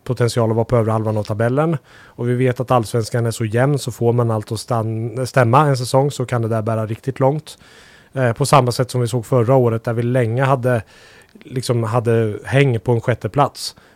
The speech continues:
Och så förlorade vi lite matcher på slutet och helt plötsligt var vi elva. Men det, det är så pass jämnt däremellan, så jag tror att vi kommer se en jämn allsvenska framför oss.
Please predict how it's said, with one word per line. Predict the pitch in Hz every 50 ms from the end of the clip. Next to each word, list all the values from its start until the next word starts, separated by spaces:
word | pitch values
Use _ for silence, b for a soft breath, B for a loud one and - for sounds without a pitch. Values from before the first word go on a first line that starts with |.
| b -
Och | 139 117
så | 131 123
förlorade | - 123 123 123 123 123 120
vi | 120
lite | 120 117 - 120
matcher | 123 117 - - -
på | 110 117
slutet | 110 - - 123 113 110 - 123 110 -
och | 120 117 113 113 113
helt | 107 123 127 -
plötsligt | - 120 107 - 120 110 -
var | 117 110
vi | 120 123
elva. | 117 107 110 120 139 123 - - b b b b b b b
Men | - 123 120
det, | 123 120 117 - -
det | 135
är | 123
så | - 113
pass | - 123 117 -
jämnt | 139 131 127 117 -
däremellan, | - 117 110 110 113 117 113 113 110 107 104
så | - 127
jag | 117 -
tror | - 123
att | 117 -
vi |
kommer | 117 - 123 123 120
se | - - 120
en | 113 117 120 120
jämn | 120 131 139 139 135 131
allsvenska | 127 120 - - 120 110 - 117 110
framför | - 117 107 104 - 117
oss. | 113 113 113 - - B